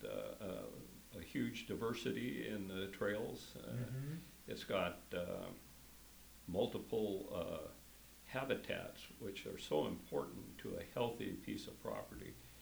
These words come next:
Speaker 1: It's got a mile of waterfront, so you got the shore. Uh, it's got, uh, a field, uh,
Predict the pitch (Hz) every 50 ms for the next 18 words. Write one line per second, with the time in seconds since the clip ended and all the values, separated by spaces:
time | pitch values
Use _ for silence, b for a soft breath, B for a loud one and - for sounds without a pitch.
0 | B B - - - 143 120 101 92 95 101 107 101 110 117 107 92 87 95 107
1 | 113 113 113 110 98 - - 107 104 123 - - - - - - 101 92 92 92
2 | 101 95 92 87 - - 85 - - - - - 107 104 101 101 104 110 - -
3 | - - B B B B B B B B B - - - 95 90 90 90 87 -
4 | - - - - - - - 101 - - - - 107 98 90 85 - - - -
5 | 87 82 85 - - - - - - - - - - - 120 113 113 117 117 113
6 | - - - - - - - - - 104 92 98 98